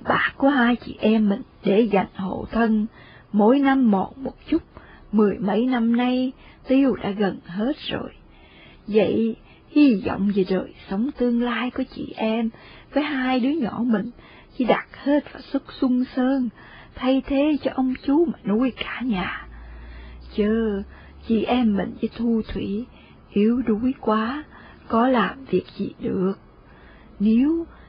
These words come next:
cho hai đứa phối hợp sớm, Xuân Sơn chưa đủ sức làm công việc cực khổ nặng nề, mà Thu Thủy sanh con, rồi chắc thêm gánh nặng trên vai Xuân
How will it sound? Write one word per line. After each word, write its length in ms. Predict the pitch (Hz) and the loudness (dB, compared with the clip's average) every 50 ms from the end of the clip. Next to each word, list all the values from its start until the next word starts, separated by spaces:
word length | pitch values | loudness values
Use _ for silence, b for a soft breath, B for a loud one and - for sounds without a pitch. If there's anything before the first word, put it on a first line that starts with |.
| B B - | B B 0
cho 80 | 277 285 | 0 0
hai 380 | 285 294 277 269 269 277 269 | 0 -2 -2 -2 -2 0 0
đứa 240 | 226 240 269 302 330 | 0 2 2 2 0
phối 320 | 311 - - 254 262 302 311 | 0 -2 -2 0 0 0 0
hợp 240 | 262 220 - - - - - - - | -2 -6 -10 -10 -12 -14 -16 -6 -2
sớm, 280 | 240 233 240 269 349 381 - B B B B B B B B - - | 0 0 0 0 -2 -6 -10 B B B B B B B B -4 0
Xuân 220 | - 302 269 269 269 | 2 2 2 2 0
Sơn 420 | - - 285 277 277 277 269 262 B B B B B B - - | 0 2 2 4 4 4 2 0 B B B B B B -2 2
chưa 220 | - 330 330 311 214 | 4 6 6 6 6
đủ 320 | - - 202 214 233 254 | 4 2 -2 -2 -2 -4
sức 240 | - - - 415 - - | -4 -2 -2 -2 -2 -2
làm 280 | - 185 180 170 143 - - - - - | -6 -6 -6 -6 -8 -10 -16 -20 -6 -4
công 220 | - 254 269 226 | -2 0 0 -2
việc 160 | - - - - - - | -4 -6 -8 -12 -12 -12
cực 120 | - - - - | -12 -12 -12 -14
khổ 320 | - - 180 175 - 208 233 | -10 -8 -6 -4 -4 -2 -2
nặng 400 | 226 214 - - 247 196 190 202 | -2 -4 -6 -6 -8 -6 -4 -4
nề, 140 | 190 170 - - - B B B B B B B B B B - - | -4 -4 -6 -10 -14 B B B B B B B B B B -8 -4
mà 200 | 202 190 156 - - | -4 -4 -4 -4 -6
Thu 220 | - 247 254 254 240 - - | -4 -2 -2 -2 -4 -4 -6
Thủy 220 | - - 208 240 - - | -6 -6 -6 -6 -6 -4
sanh 240 | 247 226 220 220 226 | -4 -2 -2 -2 -2
con, 380 | - 240 233 233 226 220 220 B B B B B B B B | -2 -2 0 0 0 -2 -4 B B B B B B B B
rồi 220 | - - 427 - - - | -4 -2 -2 -2 -2 -2
chắc 160 | - 294 - - - - | -2 -2 -2 -6 -10 -4
thêm 280 | - 302 294 277 277 262 | -2 0 0 2 2 0
gánh 260 | 269 285 370 339 226 | 0 0 0 -2 -4
nặng 280 | - - - - 208 214 | -4 -6 -8 -10 -8 -6
trên 160 | 240 240 233 | -4 -4 -4
vai 320 | 220 247 240 247 262 277 262 - - | -4 -4 -4 -4 -6 -8 -10 -8 -6
Xuân 200 | 277 285 294 | -6 -4 -4